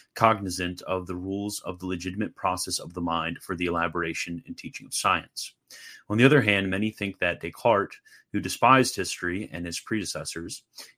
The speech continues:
easily, uh, could easily have found the rules of this method in their works.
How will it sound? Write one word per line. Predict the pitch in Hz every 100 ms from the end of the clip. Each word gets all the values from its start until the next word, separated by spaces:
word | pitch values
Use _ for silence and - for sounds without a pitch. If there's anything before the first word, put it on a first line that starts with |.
| -
easily, | 117 127 120 117 117 113 _
uh, | 87 82 -
could | 113
easily | 98 113 120 120 117 117
have | 110 98
found | 101 95 98
the | 95
rules | 87 92 92 90
of | 87
this | 95 90
method | 85 - 82 80
in | 82
their | 80
works. | 85 123 - - -